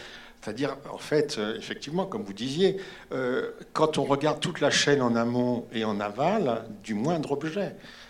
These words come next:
euh, même quand cet objet est vert, hein, en quelque sens qu'on le prenne, il est facteur de, de, de, d'entropie, de désordre. C'est pas un hasard si c'est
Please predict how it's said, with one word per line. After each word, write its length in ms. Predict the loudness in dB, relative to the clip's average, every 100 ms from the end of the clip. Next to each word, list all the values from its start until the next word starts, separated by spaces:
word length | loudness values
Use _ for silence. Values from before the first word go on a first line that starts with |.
| -20 -12 -6
euh, 180 | -4 -2
même 340 | 0 0 0
quand 120 | -2
cet 260 | -2 -4 -2
objet 420 | -4 0 0 2
est 120 | 0 -4
vert, 680 | 0 2 4 2 -4 -10 -20 -20 -20 -14
hein, 220 | -12 -10 -10
en 80 |
quelque 360 | -6 -4 -2 0
sens 340 | 2 2 0
qu'on 340 | -2 -6 -6 -6
le 120 | -8
prenne, 500 | -6 -2 0 -2 -4 -10 -20 -20 -20 -20 -8
il 280 | -4 0 4
est 240 | 4 2
facteur 920 | -2 -2 -2 -2 -2 0 2 0 -4 -8 -14 -18 -18 -14
de, 100 | -14 -10
de, 240 | -4 -4 -6 -4
de, 260 | -2 0 -2 -2
d'entropie, 560 | 0 2 0 -2 -8 -12 -20 -20 -8
de 80 | -4
désordre. 640 | -2 0 2 2 0 -8 -12 -14 -16 -10 0
C'est 220 | 2 4
pas 120 | 4
un 120 | 4 4
hasard 360 | 4 2 2
si 160 | -2 -2
c'est 360 | -2 0 -2